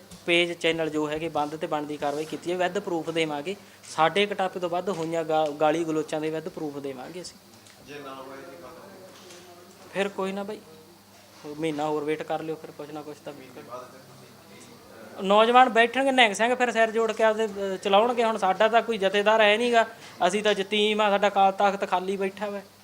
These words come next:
Speaker 1: ਸਮਝ ਗਏ, ਸਾਨੂੰ ਕਿਸੇ ਤੋਂ ਆਸ ਨਹੀਂ ਹੈ। ਉਹਨਾਂ ਨੇ, ਬਾਈ ਜੀ ਹੋਣਾ ਨੇ ਗੱਲ ਕੀਤੀ ਸੀ, ਅਹ, ਸ਼ਹੀਦਾਂ ਦੀ ਫੋਟੋ ਲਾਉਣ 'ਤੇ, ਸਾਨੂੰ ਹੁਣ ਇਹ ਤਾਂ ਸ਼ਹੀਦ ਹੋ ਗਏ ਸਰਕਾਰ ਨਾਲ ਲੜਦੇ, ਤੇ ਉਹ ਜਿਹੜੇ ਹੋਣ ਵਾਲੇ ਬੈਠੇ ਉਹ ਸਰਕਾਰ ਦੀ ਬੁੱਕਲ 'ਚ ਆ। ਹਾਲਾਂਕਿ ਆਪਾਂ ਚਲੋ ਜਥੇਦਾਰਾਂ ਦਾ ਹੁਣ ਨਾਂ ਨਹੀਂ ਲੈਣਾ,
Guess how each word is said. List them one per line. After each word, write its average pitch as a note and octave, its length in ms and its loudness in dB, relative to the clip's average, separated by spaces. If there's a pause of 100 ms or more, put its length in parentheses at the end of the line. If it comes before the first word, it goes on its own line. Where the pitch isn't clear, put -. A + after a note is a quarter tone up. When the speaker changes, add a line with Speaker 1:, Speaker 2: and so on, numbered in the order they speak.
(640)
Speaker 1:
ਸਮਝ G3+ 260 -10
ਗਏ, C4+ 180 -8
ਸਾਨੂੰ G#3 240 0
ਕਿਸੇ G#3+ 160 -4
ਤੋਂ G#3 160 0
ਆਸ G3+ 240 4
ਨਹੀਂ A#3+ 180 0
ਹੈ। A3 180 -6 (800)
ਉਹਨਾਂ G3+ 220 2
ਨੇ, A3 100 2
ਬਾਈ E3+ 400 -2
ਜੀ G3 80 -2
ਹੋਣਾ A3 120 4
ਨੇ G3+ 120 2
ਗੱਲ G3+ 220 2
ਕੀਤੀ G3+ 340 -6
ਸੀ, G#3 220 -2
ਅਹ, F3+ 380 0
ਸ਼ਹੀਦਾਂ E3+ 380 0
ਦੀ G#3 100 -2
ਫੋਟੋ A3 260 -2
ਲਾਉਣ G#3 260 4
'ਤੇ, G3+ 160 -2 (320)
ਸਾਨੂੰ G3+ 240 2
ਹੁਣ G#3+ 200 0
ਇਹ G#3 140 4
ਤਾਂ B3 120 4
ਸ਼ਹੀਦ G3 260 -2
ਹੋ G#3+ 140 6
ਗਏ A3+ 120 4
ਸਰਕਾਰ G#3+ 360 6
ਨਾਲ G#3 220 2
ਲੜਦੇ, G3+ 320 4 (1000)
ਤੇ G3 180 -2
ਉਹ G3+ 100 4
ਜਿਹੜੇ A3 180 8
ਹੋਣ G3 220 6
ਵਾਲੇ A3 180 6
ਬੈਠੇ A3 260 0
ਉਹ A3+ 60 0
ਸਰਕਾਰ G3 340 4
ਦੀ G#3 120 -2
ਬੁੱਕਲ F#3 340 0
'ਚ G#3 100 2
ਆ। G#3 80 6
ਹਾਲਾਂਕਿ F#3+ 320 4
ਆਪਾਂ G#3 200 2
ਚਲੋ G3+ 300 0
ਜਥੇਦਾਰਾਂ F#3 460 -2
ਦਾ F3+ 100 0
ਹੁਣ E3+ 180 -2
ਨਾਂ D#3+ 200 -2
ਨਹੀਂ E3 120 -6
ਲੈਣਾ, F#3+ 240 -2